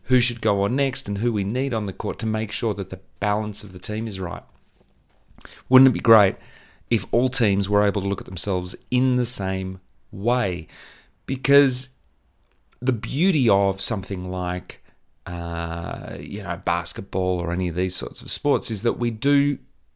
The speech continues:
name these roles really clearly, like defense, offense, wing, center, um, an, a, a sort of a, a, an aggressive player, a, um, uh, you know, a player who,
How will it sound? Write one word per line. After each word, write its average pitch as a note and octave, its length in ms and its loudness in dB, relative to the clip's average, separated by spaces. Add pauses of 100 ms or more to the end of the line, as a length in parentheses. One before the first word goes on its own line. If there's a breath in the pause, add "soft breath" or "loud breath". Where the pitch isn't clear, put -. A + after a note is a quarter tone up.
(240)
name A#2 800 2
these G#2 280 -4
roles G#2 400 0
really F#2+ 240 -4
clearly, G2 480 -4
like F2 280 -10
defense, F2 520 -4
offense, F2+ 480 -6
wing, F#2 460 -4 (220 loud breath)
center, F2+ 600 -2 (440 soft breath)
um, F2 440 -2 (240 soft breath)
an, G2+ 140 -2 (120)
a, G2+ 200 -2
a F#2+ 80 -2
sort F2+ 200 0
of E2+ 120 0
a, E2+ 300 -2
a, G2 100 -4 (120)
an A#2 80 -2
aggressive G2 600 -4
player, F2 580 -2
a, E2 260 -4 (360 loud breath)
um, E2+ 600 -4 (340)
uh, - 140 -6 (120)
you B2 140 -4
know, - 160 -8
a A2+ 80 -4
player F#2 440 0
who, F#2 220 0